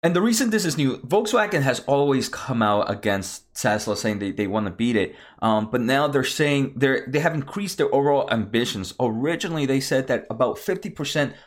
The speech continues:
of their vehicle sales were gonna be some form of electrified vehicles. Now they say seventy percent.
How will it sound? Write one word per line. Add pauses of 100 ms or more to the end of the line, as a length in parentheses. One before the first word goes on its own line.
of
their
vehicle
sales
were
gonna
be
some
form
of
electrified
vehicles.
Now
they
say
seventy
percent.